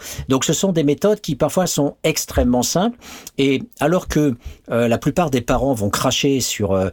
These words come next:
euh, l'autogestion, sur les gauchistes, et cetera, en fait, ce sont des pratiques de bon sens qu'un paysan pourrait avoir, qu'un ouvrier pourrait avoir,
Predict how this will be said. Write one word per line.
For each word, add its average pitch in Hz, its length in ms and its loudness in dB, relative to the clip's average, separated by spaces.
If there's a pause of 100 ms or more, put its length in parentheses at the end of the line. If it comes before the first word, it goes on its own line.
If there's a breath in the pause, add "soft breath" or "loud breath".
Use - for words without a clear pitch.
(220 loud breath)
euh, 90 140 0
l'autogestion, 110 1040 0
sur - 240 -4
les 95 100 -2
gauchistes, 110 720 0
et 98 80 -2
cetera, 180 320 -2
en 131 100 -2
fait, 202 220 0 (180 loud breath)
ce - 160 -2
sont 170 220 0
des 139 100 2
pratiques 135 380 -2
de 113 100 2
bon 107 280 0
sens - 360 -2
qu'un 101 160 -2
paysan 117 420 0
pourrait 104 280 0
avoir, 101 400 0 (240 loud breath)
qu'un 110 200 2
ouvrier 123 480 2
pourrait 104 280 -2
avoir, 101 400 0